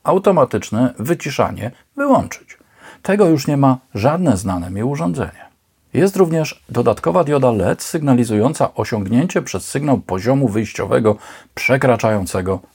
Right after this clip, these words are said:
plus dwadzieścia D B U. Każdy z przedwzmacniaczy ma po dwa wyjścia symetryczne X L R. Kolejna rzadkość.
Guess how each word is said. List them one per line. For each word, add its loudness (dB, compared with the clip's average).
plus 0
dwadzieścia 0
D -2
B -4
U. -12
Każdy 0
z -10
przedwzmacniaczy 0
ma 0
po 2
dwa 0
wyjścia 0
symetryczne -2
X -4
L 0
R. -2
Kolejna 0
rzadkość. -14